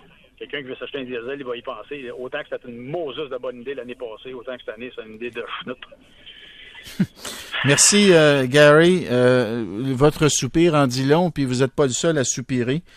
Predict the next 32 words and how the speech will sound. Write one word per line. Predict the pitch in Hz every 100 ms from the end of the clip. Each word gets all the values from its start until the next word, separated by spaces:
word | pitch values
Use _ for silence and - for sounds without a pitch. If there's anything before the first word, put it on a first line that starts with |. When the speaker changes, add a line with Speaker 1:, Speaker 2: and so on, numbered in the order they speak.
| - - - _ -
Speaker 2:
Honnêtement, | 131 190 - 160
euh, | 180 143 110 104
toutes | - 165
les | 156
fois | -
qu'on | 165 131
prépare | 110 107 135
ce | 127 110
sujet-là, | - 104 107 113 135
on | 117
se | 98
dit | 92 117
tout | 120
le | 101
temps, | 101 120 123 95
euh, | 92 85 _ _ - - _ _ _ _ _ _ _ _ _ _ _
tu | - - - -
sais, | 151
on | 151
est | 139
tous | 202 -
touchés | - 147 -
par | 202 165
ça, | - 202 - -
puis | 143
en |
même | 147 139
temps, | - 185
c'est | -
quoi | - 151
la | 104
solution ? | - 90 85 - 71